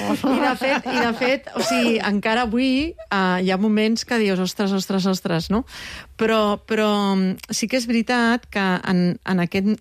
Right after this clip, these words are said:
en aquest entorn que no és fàcil de gestionar, t'has d'intentar crear hàbits, illes de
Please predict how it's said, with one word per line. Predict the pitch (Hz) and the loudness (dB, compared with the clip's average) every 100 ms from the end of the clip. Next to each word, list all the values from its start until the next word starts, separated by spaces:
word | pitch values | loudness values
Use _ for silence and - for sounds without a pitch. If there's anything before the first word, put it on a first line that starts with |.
| - | -4
en | 190 180 | 0 0
aquest | 170 190 | 0 0
entorn | 214 208 214 208 196 | 2 2 2 0 -2
que | 175 | 0
no | 175 180 | 2 2
és | 196 - | 0 -2
fàcil | 202 196 - 175 | -2 0 0 0
de | 160 | 0
gestionar, | 156 156 - 156 165 190 180 214 - - - - - - - | 0 -2 -4 0 2 2 2 0 -4 -14 -20 -20 -20 -20 -4
t'has | 185 175 | -2 0
d'intentar | 214 226 208 202 190 208 202 | 2 0 0 0 0 -2 0
crear | 190 185 185 190 208 - - - - | 0 2 2 2 0 -4 -20 -20 -10
hàbits, | 190 196 196 196 - - - | -4 0 0 0 -4 -10 -6
illes | 220 220 208 202 233 - - - - - - | -2 0 0 0 -2 -6 -14 -20 -20 -20 -16
de | - 185 | -4 0